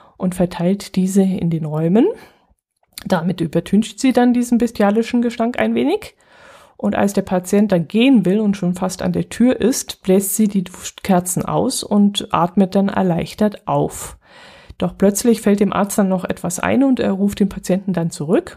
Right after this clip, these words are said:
Und ganz panisch will die Arzthelferin dann die Kerzen wieder <laughs> anzünden. Aber ihr Feuerzeug funktioniert dann nicht und sie kriegt diese verdammte Duftkerzen nicht angezündet. Und daraufhin bietet der stinkende Patient dann,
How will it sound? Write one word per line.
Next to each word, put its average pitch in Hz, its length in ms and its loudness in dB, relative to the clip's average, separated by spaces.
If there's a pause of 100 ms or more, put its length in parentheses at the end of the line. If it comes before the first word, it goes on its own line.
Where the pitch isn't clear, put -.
Und 190 200 -2
ganz 208 260 0
panisch 226 640 2
will 214 120 0
die 220 140 0
Arzthelferin 220 800 0
dann 202 260 2 (640)
die 214 160 0
Kerzen 233 440 0
wieder 180 200 0
<laughs> - 0 -
anzünden. 254 720 2 (1160)
Aber 254 840 4 (920)
ihr 226 280 4
Feuerzeug 254 600 2
funktioniert 220 680 2
dann 185 140 0
nicht 175 300 -4
und 196 120 -4
sie 196 120 -2
kriegt 247 300 -6
diese 214 240 2
verdammte 220 540 -4
Duftkerzen 180 580 -2
nicht 143 200 -6
angezündet. 160 640 -2 (1080)
Und 190 600 2
daraufhin 202 380 2
bietet 208 300 -2
der 190 140 2
stinkende 208 400 0
Patient 196 460 0
dann, 208 280 2